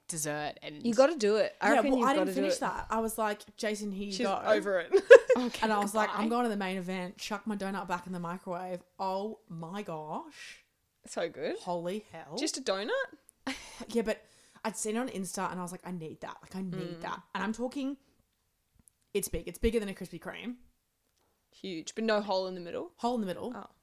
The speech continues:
Speaker 3: but thick and so good.
Speaker 1: Oh my gosh, I'm so hungry <laughs> right now.
Speaker 3: <laughs> Sorry,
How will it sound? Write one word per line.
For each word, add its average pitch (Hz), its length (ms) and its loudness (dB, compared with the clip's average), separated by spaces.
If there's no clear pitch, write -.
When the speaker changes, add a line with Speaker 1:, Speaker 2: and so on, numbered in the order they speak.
Speaker 3:
but - 160 -2
thick - 540 -4
and 196 160 -4
so 202 360 -2
good. 196 380 -2
Speaker 1:
Oh - 100 -14
my 202 160 -20
gosh, - 420 -20
I'm 214 100 -14
so - 220 -14
hungry 233 400 -8
<laughs> - 40 6
right 311 240 6
now. 285 220 4
Speaker 3:
<laughs> - 60 0
Sorry, 214 360 -2